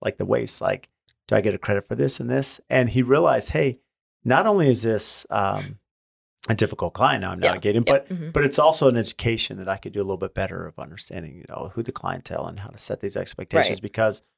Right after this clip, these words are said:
Speaker 1: with drywall, with tile, there's waste and I need to communicate that." And because some people get it, some don't, right?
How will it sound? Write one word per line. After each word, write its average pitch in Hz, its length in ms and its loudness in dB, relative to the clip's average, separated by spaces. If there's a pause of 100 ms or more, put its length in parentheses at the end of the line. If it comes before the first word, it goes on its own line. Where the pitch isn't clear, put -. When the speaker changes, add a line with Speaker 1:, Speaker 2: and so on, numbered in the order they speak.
(400)
Speaker 1:
with 165 140 8
drywall, 101 460 0
with - 160 -6
tile, 101 200 -2
there's 95 220 -10
waste - 340 -2
and 85 240 -18
I 87 60 -18
need 101 160 -8
to 95 80 -12
communicate 104 480 -4
that." 92 180 -2
And 107 80 -12
because 113 220 -4
some 117 180 2
people 110 240 -4
get 101 180 -2
it, 98 60 -14
some 95 240 -8
don't, 101 260 2
right? 113 300 -2